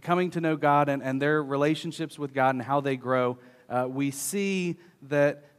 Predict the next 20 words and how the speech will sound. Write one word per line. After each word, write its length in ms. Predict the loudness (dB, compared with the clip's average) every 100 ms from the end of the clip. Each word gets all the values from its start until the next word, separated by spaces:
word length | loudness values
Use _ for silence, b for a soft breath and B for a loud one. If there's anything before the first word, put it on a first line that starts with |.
| -12
Jesus, 600 | -4 -2 2 0 0 -4
one 200 | -2 0
of 80 | 2
the, 120 | 0
the 160 | 0
natural 580 | -2 2 2 0 0 0
reasons 440 | 0 -2 -2 -4 -4
that 140 | -6
Jesus 420 | -4 -2 -2 -4
grew 360 | -4 -2 -2 -2
in 460 | -2 -2 -4 -4
wisdom, 440 | 0 0 2 -2 -2
that 120 | -4
Jesus 360 | -4 -4 -4 -8
grew 300 | -4 -2 0
in 80 |
the 60 | -2
grace 320 | -2 -4 -4
of 160 | -8 -4
God, 340 | 0 0 -2